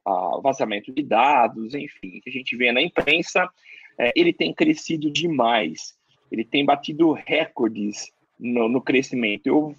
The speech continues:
faço questão de ler aqui pra não perder nenhuma informação. Olha que interessante. A empresa ainda lucrou dois ponto quatro bilhões no primeiro trimestre e registrou um crescimento de vinte e seis por cento em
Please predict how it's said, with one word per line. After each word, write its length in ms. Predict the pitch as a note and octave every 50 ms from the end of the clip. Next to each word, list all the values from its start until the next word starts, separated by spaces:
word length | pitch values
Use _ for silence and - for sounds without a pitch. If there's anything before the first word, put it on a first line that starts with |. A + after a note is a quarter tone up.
| _ -
faço 280 | - F#3 F#3 - G3
questão 440 | - - F#3+ F#3+ - _ F#3+ F#3 F#3+
de 120 | F3+ G3+
ler 420 | F#3 E3+ D3+ C#3 C#3+ C#3+ C#3 B2+ A#2+
aqui 200 | - - - D3
pra 140 | D3+ D3 D3
não 100 | D#3 -
perder 300 | - E3 C#3 C#3+ D3+ D3
nenhuma 240 | D3 D3 D3 D#3
informação. 580 | D#3+ D#3 - E3+ D3+ D#3+ D#3+ D#3+ D#3+ - - E2+ - - _ _ _ _ _ _
Olha 220 | - C3+ D#3 E3+
que 100 | - -
interessante. 880 | F3+ E3+ - _ E3+ F3+ F3 - - - F#2+ F2 E2+ - - - C#2 - - _ _ _ _ _ _ _ _ _ _ _ _ _
A 100 | - C#3+
empresa 540 | E3 F3 F3 - G3 G3 G#3+ A#3 G#3 F#3 G#3
ainda 180 | G3+ G3 F#3 G3
lucrou 420 | F#3 F3+ - - E3 D#3+ D#3 D3+
dois 300 | C#3+ C3 E3+ G3 G#3+ G#3
ponto 300 | - - G3 F#3+ - F3
quatro 320 | - - D#3+ D#3 D#3+ - C#3+
bilhões 640 | C3+ F3 F#3 F#3 E3+ E3+ F3 F#3+ G#3+ A#3 A#3+ A#3 F3
no 100 | F3+ E3
primeiro 340 | E3+ E3 D3+ D3+ D3 D3+ D3
trimestre 680 | - B2+ A2+ A2 G#2+ G2+ G2+ G#2+ A#2 - - - C#3+
e 20 | -
registrou 460 | D#3+ C#3 C#3+ D3 C#3 - - C#3+ D3
um 40 | -
crescimento 500 | - D#3+ D3+ - D#3 C#3+ D3 D3 - D3+
de 100 | D#3 D#3+
vinte 280 | D#3 D#3+ F#3+ A#3+ B3+
e 60 | -
seis 260 | - - G#3+ A3 G#3 -
por 280 | - - B3+ C4 C4
cento 600 | B3 - - - G#3 G#3 A3+ C4+ E4 F4 - -
em 200 | B3+ C4 B3+ A#3+